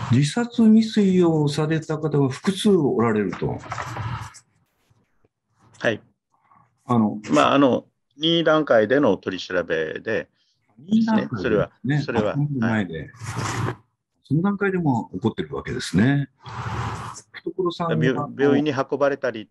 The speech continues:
Speaker 2: 二段階で病院に運ばれたりとか、自殺未遂を図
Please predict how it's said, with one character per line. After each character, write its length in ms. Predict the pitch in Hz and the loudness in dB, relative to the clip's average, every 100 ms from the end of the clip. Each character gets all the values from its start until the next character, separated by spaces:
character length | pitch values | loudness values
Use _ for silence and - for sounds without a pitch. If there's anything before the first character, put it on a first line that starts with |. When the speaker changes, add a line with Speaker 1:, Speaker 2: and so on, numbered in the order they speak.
| _ | _
Speaker 2:
二 220 | 117 151 | -10 -6
段 200 | 160 170 | -2 -2
階 240 | 160 156 147 | -2 -4 -2
で 360 | 202 175 - _ _ _ | -2 -2 -4 _ _ _
病 140 | 110 | -4
院 80 | 104 | -4
に 40 | 98 | -4
運 240 | 98 95 | -8 -6
ば 120 | 92 | -6
れ 80 | 90 | -6
た 120 | 85 | -10
り 140 | 82 78 | -14 -16
と 100 | - | -10
か、 220 | 139 123 | -4 -4
自 140 | 107 | -6
殺 260 | 92 82 92 | -10 -10 -10
未 160 | 85 | -10
遂 80 | - | -8
を 40 | |
図 80 | 82 | -8